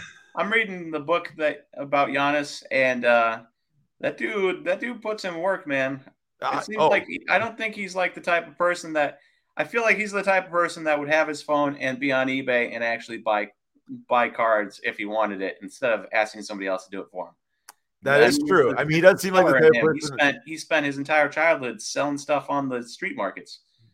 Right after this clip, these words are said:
Speaker 2: You make very good points, and I do eat my words, and I, I'd say that, I mean, I wanna believe that. Like, you know, I wanna believe that, but also there's a part of me where I'm not trying to get too, like, optimistic that he's sitting on his phone buying on eBay <laughs> at the same time.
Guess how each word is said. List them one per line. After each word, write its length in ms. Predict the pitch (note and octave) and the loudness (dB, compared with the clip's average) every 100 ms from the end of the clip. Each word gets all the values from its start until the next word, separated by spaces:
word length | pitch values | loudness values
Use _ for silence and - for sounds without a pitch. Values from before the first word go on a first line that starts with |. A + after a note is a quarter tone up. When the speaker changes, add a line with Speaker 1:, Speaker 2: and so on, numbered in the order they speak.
| - _ _ _ | -20 _ _ _
Speaker 2:
You 140 | A#2+ | -12
make 200 | A#2+ A2+ | -6 -6
very 200 | G#2 A#2 | 2 2
good 160 | A#2 G#2 | 2 -4
points, 320 | A#2 G#2+ F2+ | -4 -4 -8
and 80 | G2 | -12
I 40 | |
do 120 | F#2 G#2+ | -8 -6
eat 160 | A2 | -6
my 140 | G#2 G2 | -6 -4
words, 260 | G2+ F#2 | -4 -6
and 100 | F#2 | -10
I, 220 | F#2 F#2+ | -6 -4
I'd 100 | A2 | -4
say 220 | - C3 A2+ | 0 4 4
that, 220 | A2 - _ A2+ | 2 -4 _ -4
I 80 | |
mean, 60 | B2+ | 0
I 100 | C3 | 0
wanna 300 | C#3+ D3+ D#3 | 4 6 6
believe 320 | A#2 A#2 G#2+ | 2 -4 -4
that. 260 | F#2 D#2+ - - | -6 -8 -14 -6
Like, 100 | C3+ | -2
you 80 | D3+ | 4
know, 80 | D#3+ | 6
I 40 | |
wanna 240 | D3+ D#3+ C3+ | 8 8 6
believe 200 | C3 C3+ | 2 2
that, 140 | B2 | 2
but 100 | C3+ | 4
also 220 | C#3 C#3+ | 4 4
there's 100 | D3 | 2
a 40 | C#3 | 4
part 180 | C#3+ | 2
of 60 | C3+ | 4
me 40 | |
where 80 | C#3 | 2
I'm 60 | C3 | 2
not 160 | C3 | 0
trying 160 | - C3 | 0 -4
to 60 | C3+ | -2
get 140 | B2+ | -4
too, 140 | D#3 | 2
like, 140 | C3 B2 | 2 4
optimistic 600 | B2 B2+ B2+ C3 A#2 - | 0 -2 -6 -6 -6 -4
that 80 | A#2+ | -2
he's 140 | A2 | -2
sitting 180 | C3 A#2+ | -6 -4
on 60 | |
his 120 | A#2 - | -4 -2
phone 200 | C#3 B2+ | -2 2
buying 200 | C3 B2+ | 0 0
on 80 | |
eBay 400 | B2 D3 G2+ D3+ | -4 -6 -4 -4
<laughs> 20 | A2+ | -6
at 100 | B2+ | -8
the 80 | |
same 220 | B2 C3+ C3 | -4 -4 -2
time. 420 | A#2 A2 F#2+ | -6 -6 -10